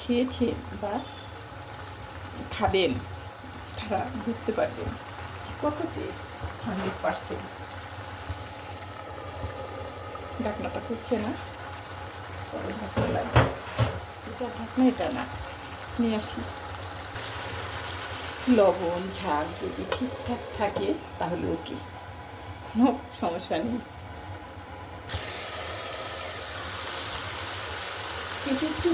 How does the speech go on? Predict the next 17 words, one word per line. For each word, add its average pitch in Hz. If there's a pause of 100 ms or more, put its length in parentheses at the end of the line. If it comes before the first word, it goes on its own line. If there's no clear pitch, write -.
ভেজা 220
ভেজা 208
রাখতে 185
হবে, - (1500)
আর 214 (120)
শুকাতে 202
হবে, 165 (260)
একটু - (140)
ভেজা 185
ভেজা, 127 (1200)
যেন, 196 (640)
উম, 107 (460)
একদম - (240)
চিপচিপে, 170 (1500)
পানিটা 214
যেন 185 (120)
না 208